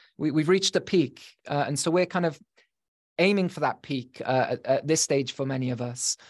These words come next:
so that we can, uh, start to practice in a way that's more easygoing down the, the other side of the mountain, <laughs> uh, close, closer to prema, if you will. So before that, of course, um, we do face a number of obstacles. And so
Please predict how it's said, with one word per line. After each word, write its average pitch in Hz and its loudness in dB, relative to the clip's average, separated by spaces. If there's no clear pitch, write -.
so - 0
that 139 2
we 143 0
can, 143 -2
uh, 139 2
start 143 0
to 139 0
practice 165 -2
in 160 0
a 156 0
way 156 4
that's - -2
more 170 2
easygoing 170 2
down 160 0
the, 151 -4
the 156 -2
other 151 -2
side 147 0
of 139 -6
the 143 -8
mountain, 135 -6
<laughs> - -10
uh, 131 0
close, 143 2
closer 143 -2
to 131 -10
prema, 131 -2
if 120 -8
you 120 -6
will. 117 -8
So 151 2
before 226 4
that, 151 4
of 127 -4
course, 139 0
um, 143 2
we 165 2
do 180 4
face 208 0
a 165 -2
number 151 -2
of 139 -2
obstacles. 147 -4
And 165 2
so 196 4